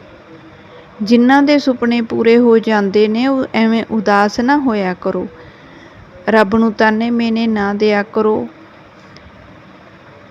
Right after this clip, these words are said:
ਇਹੋ ਜਿਹੀਆਂ ਕਹਾਣੀਆਂ, ਇਹੋ ਜਿਹੀਆਂ ਵੱਲ ਵੇਖਿਆ ਕਰੋ, ਜਿਨ੍ਹਾਂ ਨੇ ਕਦੇ ਵੀ ਕੋਈ ਵੀ ਸੁਪਨਾ ਪੂਰਾ ਨਹੀਂ ਕੀਤਾ। ਪਹਿਲਾਂ ਮਾਂ ਪਿਓ ਦੀ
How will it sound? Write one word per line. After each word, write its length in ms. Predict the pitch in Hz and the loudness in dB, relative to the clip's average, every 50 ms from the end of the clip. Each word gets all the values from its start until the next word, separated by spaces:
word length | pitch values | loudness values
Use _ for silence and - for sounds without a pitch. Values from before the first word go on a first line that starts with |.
| - - | -4 0
ਇਹੋ 300 | 247 262 233 226 254 254 | 0 0 2 2 2 2
ਜਿਹੀਆਂ 420 | 240 233 - 247 247 254 254 254 247 | 2 0 -2 -2 0 0 0 0 -2
ਕਹਾਣੀਆਂ, 760 | - - 240 226 240 226 214 214 214 214 214 214 214 214 214 | -4 -4 -4 -2 0 0 0 -2 -2 -2 -2 -4 -4 -2 -2
ਇਹੋ 200 | 220 220 220 220 | -2 0 0 -2
ਜਿਹੀਆਂ 480 | 208 202 - 220 214 220 220 214 208 208 | -2 -4 -6 -6 -4 -2 -2 -2 -2 -2
ਵੱਲ 280 | 202 202 196 196 202 202 | 0 -2 -2 0 -2 0
ਵੇਖਿਆ 460 | 196 202 196 - - - 240 220 220 | 0 0 -2 -2 -4 -2 -2 0 0
ਕਰੋ, 480 | 220 - - 220 220 220 220 226 226 226 - - - - - - - - - - - - - - - - - 208 | -2 -2 -4 -2 -2 -2 -2 -2 -4 -6 -10 -14 -20 -20 -20 -20 -20 -20 -20 -20 -20 -20 -20 -20 -18 -10 -8 -4
ਜਿਨ੍ਹਾਂ 400 | 190 233 226 233 240 247 247 247 | -2 0 2 2 2 2 2 2
ਨੇ 140 | 247 247 226 - - | 0 -2 -2 -2 -2
ਕਦੇ 540 | 240 214 208 214 - 262 269 285 294 294 277 | -4 -4 -4 -4 -2 0 0 2 2 0 0
ਵੀ 400 | 269 269 233 233 233 233 226 226 - - | -2 -4 -4 -2 -2 -2 -4 -6 -8 -6
ਕੋਈ 320 | - 247 269 302 320 320 | -4 -2 0 2 2 2
ਵੀ 160 | 311 311 285 | 2 0 0
ਸੁਪਨਾ 400 | 277 - 226 220 - 220 214 208 | 0 -2 -4 -4 -2 -2 -2 -2
ਪੂਰਾ 320 | 208 208 208 208 220 208 208 | -4 -4 -4 -4 -2 -2 -2
ਨਹੀਂ 160 | 208 208 190 | -2 -2 -4
ਕੀਤਾ। 540 | 190 196 180 185 - - - - 226 233 233 - - - - - - - - - - - - - - - - - - - - - - - - - - - | -4 -6 -8 -8 -8 -8 -8 -8 -8 -10 -12 -14 -20 -20 -20 -20 -20 -20 -20 -20 -20 -20 -20 -20 -20 -20 -20 -20 -20 -20 -20 -20 -20 -20 -20 -12 -4 0
ਪਹਿਲਾਂ 300 | 220 220 226 233 240 233 | 0 2 4 4 4 4
ਮਾਂ 240 | 226 220 214 208 | 4 2 2 0
ਪਿਓ 260 | 196 190 214 214 214 196 | 0 2 2 2 2 2
ਦੀ 160 | 196 220 | 0 -4